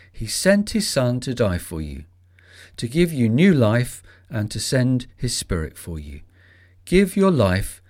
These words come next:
to Christ today." The trees were almost identical, giving the same shade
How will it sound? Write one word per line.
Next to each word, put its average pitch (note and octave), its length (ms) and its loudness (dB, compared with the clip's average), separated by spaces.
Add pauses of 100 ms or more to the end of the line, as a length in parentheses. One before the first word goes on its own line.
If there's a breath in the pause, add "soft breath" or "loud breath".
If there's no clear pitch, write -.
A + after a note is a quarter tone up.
(180)
to E3 100 -4
Christ F#2 480 -2
today." E2 520 -6 (1800 soft breath)
The C#3 80 -8
trees A3 380 0
were A#2+ 140 0
almost A#2 400 2
identical, A#2 640 -2
giving A#2 340 -4
the A#2 100 -4
same E3+ 440 0
shade F#2+ 520 -4